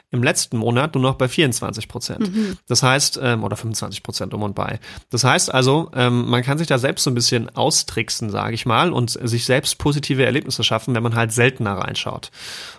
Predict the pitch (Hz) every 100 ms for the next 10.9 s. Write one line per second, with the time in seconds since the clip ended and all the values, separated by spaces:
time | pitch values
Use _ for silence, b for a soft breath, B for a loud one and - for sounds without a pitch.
0 | _ 107 107 110 104 110 - - 120 117
1 | - 131 - 139 131 120 131 135 123 113
2 | 123 120 113 - 123 120 117 B - 117
3 | 117 117 123 120 120 - 127 120 117 127
4 | 160 160 B B B - 117 117 113 120
5 | 131 - 127 117 139 160 175 233 - -
6 | - - 127 139 - - _ _ _ -
7 | 123 127 - _ - 139 131 120 123 120
8 | 117 - _ _ 160 180 - - 131 135
9 | 120 139 127 117 123 113 120 - 107 95
10 | 90 87 95 - - 254 214 185 220